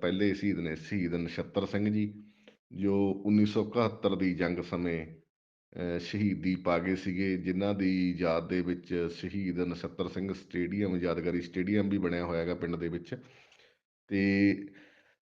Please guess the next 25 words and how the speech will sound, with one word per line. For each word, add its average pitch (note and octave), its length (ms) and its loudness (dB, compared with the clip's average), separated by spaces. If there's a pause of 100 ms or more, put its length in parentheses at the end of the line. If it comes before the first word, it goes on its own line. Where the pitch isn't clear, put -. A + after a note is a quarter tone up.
(140)
ਦੂ-, A#2 120 6
ਅਹ, - 440 -2
ਦੂਸਰੇ A2 440 4
ਜੀ A#2+ 160 2
ਸ਼ਹੀਦ A#2 420 2
ਬਲਬੀਰ G#2+ 480 4
ਸਿੰਘ G#2+ 280 0
ਜੀ, G#2+ 360 -2 (640)
ਜਿਨ੍ਹਾਂ G#2 300 4
ਨੇ G#2 260 6
ਹਿੰਦੁਸਤਾਨ G2 680 2
ਤੇ G2 140 2
ਪਾਕਿਸਤਾਨ F#2+ 800 0
ਦੀ F#2 160 2
ਜੰਗ F2+ 320 0
ਸਮੇਂ F2+ 400 0
ਵੀਰਤਾ F#2 560 0
ਦਿਖਾਉਂਦੇ F#2 440 2
ਹੋਏ E2 340 0
ਸ਼ਹੀਦੀ F2 540 -4
ਜਾਮ E2+ 640 -2 (340)
ਪੀ F2+ 180 -2
ਗਏ G2 140 4
ਸੀਗੇ। G2+ 420 0 (680)
ਅਹ, F#2+ 520 0